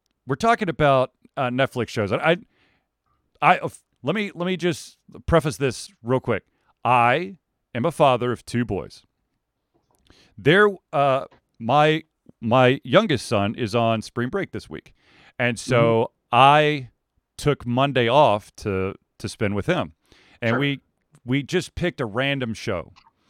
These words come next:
Speaker 1: uh, on Netflix in the kids section. It's called, uh, Robot Trains, and the first season, I'm like,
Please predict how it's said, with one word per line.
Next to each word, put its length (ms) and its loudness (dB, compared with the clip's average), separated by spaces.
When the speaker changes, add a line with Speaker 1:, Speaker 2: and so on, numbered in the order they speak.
Speaker 1:
uh, 180 2
on 220 -2
Netflix 640 -2
in 180 -6
the 60 -6
kids 260 -4
section. 400 -10
It's 160 -6
called, 440 2
uh, 380 0
Robot 340 4
Trains, 500 -8
and 120 -6
the 60 -4
first 340 0
season, 260 -4
I'm 40 -2
like, 200 0